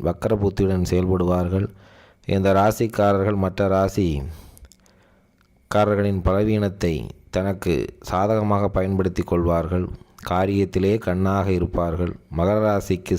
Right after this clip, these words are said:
சனி, சந்திரன், செவ்வாய் கிரகங்கள் ரெண்டு, நான்கு, ஆறு, எட்டு, பன்னிரெண்டாம் ஸ்தானங்களில் இருந்தாலும் நீசம், அஸ்தமனம், வக்ரம் போன்ற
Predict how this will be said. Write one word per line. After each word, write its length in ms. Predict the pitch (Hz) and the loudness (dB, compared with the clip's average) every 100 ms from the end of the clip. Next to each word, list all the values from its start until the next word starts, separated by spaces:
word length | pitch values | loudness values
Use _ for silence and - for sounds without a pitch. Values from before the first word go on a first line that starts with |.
| - | -2
சனி, 220 | 95 104 107 - | 0 0 0 -2
சந்திரன், 440 | 92 90 92 92 - | -2 0 0 -2 -2
செவ்வாய் 460 | 85 95 98 80 - - - - - _ - | -2 0 0 -2 -6 -16 -20 -20 -20 _ -6
கிரகங்கள் 480 | 95 101 98 98 87 80 | -2 0 0 0 0 0
ரெண்டு, 280 | 90 98 107 104 | 2 2 2 0
நான்கு, 360 | 95 95 95 98 87 90 | 0 0 0 2 2 2
ஆறு, 240 | 95 98 104 - - - 90 | 0 0 -2 -4 -12 -4 -4
எட்டு, 240 | 90 - 101 95 | -2 -2 -2 0
பன்னிரெண்டாம் 560 | 92 101 98 101 98 | -2 0 0 0 0
ஸ்தானங்களில் 500 | - 92 92 95 87 87 | 0 -2 0 0 0 2
இருந்தாலும் 580 | 90 92 92 92 95 92 - - - - - | 2 2 2 0 -2 -6 -12 -20 -20 -20 -4
நீசம், 440 | 92 104 98 107 101 | 0 0 0 0 0
அஸ்தமனம், 520 | 90 - 98 101 101 90 | -2 -2 0 0 2 0
வக்ரம் 420 | 85 - 101 98 | 0 -2 -2 0
போன்ற 240 | 92 90 | 0 2